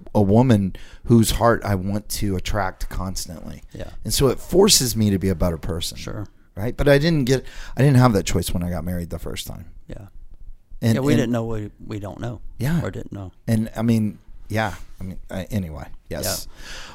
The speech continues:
Speaker 1: All right, guys. Well, big thanks to Brant. Thank you, brother, for coming.
Speaker 2: Thanks, bud.
Speaker 1: Let's. Uh, this is awesome. I can't wait to watch the replay and hear other people's, uh, thoughts about it.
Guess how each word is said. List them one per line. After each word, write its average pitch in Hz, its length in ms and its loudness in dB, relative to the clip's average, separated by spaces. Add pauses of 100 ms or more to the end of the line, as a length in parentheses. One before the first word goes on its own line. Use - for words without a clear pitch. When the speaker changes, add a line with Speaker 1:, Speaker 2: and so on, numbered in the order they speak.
(140)
Speaker 1:
All 120 100 8
right, 110 160 8
guys. 95 320 0
Well, 104 340 4 (560)
big 127 280 10
thanks 127 420 0
to 110 500 6
Brant. 107 720 0 (320)
Thank 104 160 -2
you, 110 60 -4
brother, 101 360 4
for 92 180 -4
coming. 113 420 2
Speaker 2:
Thanks, 117 220 -8
bud. 90 260 -10 (160)
Speaker 1:
Let's. - 380 -4
Uh, - 300 -8
this 92 100 -4
is 98 340 -2 (120)
awesome. 113 600 0
I - 20 -18
can't 107 200 0
wait 104 180 2
to 104 180 4
watch 95 320 2
the 90 80 -2
replay 110 680 0
and 95 120 -6
hear 107 280 2
other 101 200 0
people's, 104 580 -2 (640)
uh, 90 300 -2
thoughts 107 360 0
about 107 300 2
it. 131 220 0